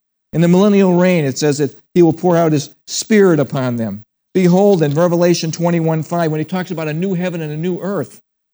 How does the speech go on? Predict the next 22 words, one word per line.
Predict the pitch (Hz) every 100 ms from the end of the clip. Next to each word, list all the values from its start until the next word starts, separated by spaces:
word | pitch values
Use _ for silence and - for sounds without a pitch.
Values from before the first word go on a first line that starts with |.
| _ -
this | 196
is | 185
after | 190 202 240 -
the | 170
thousand-year | 160 165 151 143 143
millennial | 135 139 135 131
reign, | 131 131
which | 131 160
we | 156
have | 127
very | 127 185 226 196
little | 160 175 180 170
information | 160 156 165 208 151
on. | 123 110 - _ _
He's | 220 190
gonna | 208 180
redo, | 175 214 196 202 202
everything | 202 240 247 226 - 156 139
will | 131
be | 120
brand | 113 127 131 120 117
new. | 113 98